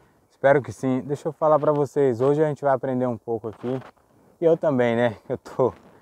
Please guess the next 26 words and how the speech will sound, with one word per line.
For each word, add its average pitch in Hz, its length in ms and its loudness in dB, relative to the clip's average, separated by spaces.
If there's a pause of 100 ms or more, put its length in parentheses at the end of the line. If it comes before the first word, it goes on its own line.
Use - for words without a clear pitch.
(580)
novo 131 280 2
nessa 131 320 0
rama 117 360 0
aqui, 127 300 -6
mas 139 220 -2
eu 131 80 -4
tô 139 100 -6
aprendendo 135 460 -4
aos 127 160 -6
poucos. 98 280 -6 (880)
Hoje 131 80 -4
nós 135 140 2
vamos 147 180 4
aprender 135 400 2
a 135 320 6
desbrotar 147 920 2
o, 127 400 -2 (440)
o 123 200 -8
cacau 107 440 0
aqui. 107 340 -10 (1040)
É, 104 260 0
acabei 117 400 2
de 110 80 -4
fazer 123 320 2
as 120 140 -2
clonagens. 135 800 0